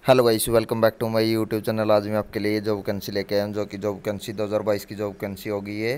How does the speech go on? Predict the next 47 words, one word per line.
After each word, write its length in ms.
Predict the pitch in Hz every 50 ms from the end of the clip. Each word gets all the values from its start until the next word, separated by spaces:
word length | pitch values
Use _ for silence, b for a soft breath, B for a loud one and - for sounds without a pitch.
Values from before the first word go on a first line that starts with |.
| 165 165 -
नयारा 380 | 104 107 110 110 107 107 110
पंप 360 | 110 - 110 110 107 98 - -
में 200 | 110 107 107 101
जॉब 160 | 104 107 101
वैकेंसी 360 | 92 - 110 101 95 - -
रहेगी, 300 | 101 104 104 98 98 110 101 - - - - - - - - - - - - 98
जो 160 | 98 107 107
कि 160 | - - 117
इसमें 260 | 107 - - 110 104 101
पंप 300 | - - 107 107 104 - -
की 80 | - 113
वैकेंसी 400 | 104 101 - 107 104 98 - 117
रहेगी। 260 | 107 104 104 98 110
इसमें 240 | 110 - - 117 110
सेल्समैन 560 | 107 - 117 107 104 101 - 110 104 104 104 98
का 100 | 104 101
काम 260 | - 98 101 101 98
करना 240 | - 104 101 101 101
होगा 200 | 107 104 107 104
आपको, 280 | 101 - - 101 104
जो 160 | 98 104 101
कि 100 | 95 107
तेल 280 | 104 - 104 104 101 98
डालना 320 | 101 101 98 101 101 101
होगा, 180 | 98 98 101 107
पैसे 440 | 107 - 98 92 95 95 - 110 104
क्या 140 | 98 101 98 101 - - - - B B B B B - -
कलेक्ट 320 | 110 107 107 104 101 - -
करने 240 | - 104 104 104 104
होंगे 240 | 107 107 101 110
इसमें। 320 | 110 107 - 120 123 131 147 B B B B B B B B B B _ -
और 240 | 117 113 107 110 110
जो 200 | 110 117 117 117
महीने 300 | 120 120 120 117 120 113
सैलरी 340 | - 117 110 104 110 117
की 100 | 113 123
बात 220 | 113 113 110 - -
करें 200 | - 107 110 110 98
तो 160 | 113 110 113 110
अड़तीस 260 | 110 107 - - 110
हज़ार 160 | 104 117 110
छः 160 | 104 - 117 107
सौ 180 | - - 113
रुपये 200 | 101 104 98 101
सैलरी 340 | 98 113 107 98 95 95 101
रहेगी 300 | 104 104 104 101 107 113
इसमें। 420 | 117 - 113 113 110 110 117 135